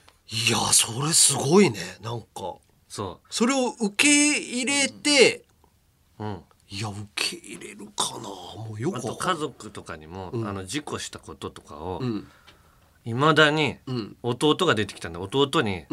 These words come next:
Speaker 2: その辺を
Speaker 1: うん。うん。
Speaker 2: 迷惑かけてごめんねとか言う、一回も言ってないんだって。
Speaker 1: え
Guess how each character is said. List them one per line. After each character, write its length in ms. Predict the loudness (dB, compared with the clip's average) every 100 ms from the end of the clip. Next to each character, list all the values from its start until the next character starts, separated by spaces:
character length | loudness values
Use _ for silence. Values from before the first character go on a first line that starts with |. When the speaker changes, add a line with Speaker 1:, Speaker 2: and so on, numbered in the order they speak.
| -4 -2
Speaker 2:
そ 80 |
の 100 | -2
辺 160 | 0 0
を 240 | 0 -2 -4
Speaker 1:
う 60 |
ん。 240 | -4 -4 -6 _ -14
う 60 | -4
ん。 40 |
Speaker 2:
迷 140 | 0 0
惑 180 | -2 -4
か 120 | -2
け 80 | -2
て 80 | -2
ご 120 | -4
め 140 | -4
ん 20 |
ね 100 | -4
と 140 | -4 -6
か 140 | -12 -8
言 140 | -6
う、 40 | -6
一 120 | -8 -16 _ 2
回 200 | 4 4
も 100 | 2
言 80 |
っ 20 | 0
て 140 | 0
な 80 | 0
い 40 |
ん 40 | -2
だ 80 | -6
っ 20 |
て。 240 | _ -20 _ _ _ _ _ _ _ _ _
Speaker 1:
え 40 | _